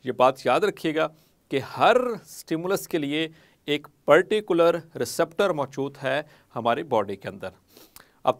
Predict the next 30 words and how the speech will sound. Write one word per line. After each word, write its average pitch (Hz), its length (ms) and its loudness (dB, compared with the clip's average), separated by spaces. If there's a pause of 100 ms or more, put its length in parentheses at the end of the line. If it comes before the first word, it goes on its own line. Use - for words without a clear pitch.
तीसरा 226 380 2 (380)
अहम 190 360 0 (380)
कंपोनेंट 165 560 0
एक 139 160 -4
कोऑर्डिनेटेड 156 640 2
एक्शन 139 360 -6
का 139 160 0
है, 120 260 2 (360)
that 123 240 2
is 151 180 -2 (360)
the 131 220 0 (480)
coordinators। 104 760 4 (400)
So - 180 -10
my 120 160 0
dear 202 120 0
students, 202 240 -4
इसके 160 260 -4
नाम 131 380 0
से - 200 -4
ही 202 140 0
जाहिर 131 340 0
है 95 140 -6 (440)
कोऑर्डिनेटर्स, 156 840 4 (320)
यानी 190 280 -2
कि 208 180 0 (120)
ये 180 240 4 (380)
इंटरमीडिएट्स 196 960 2
हैं 160 220 2 (300)
between 160 480 -4 (120)
the 135 100 8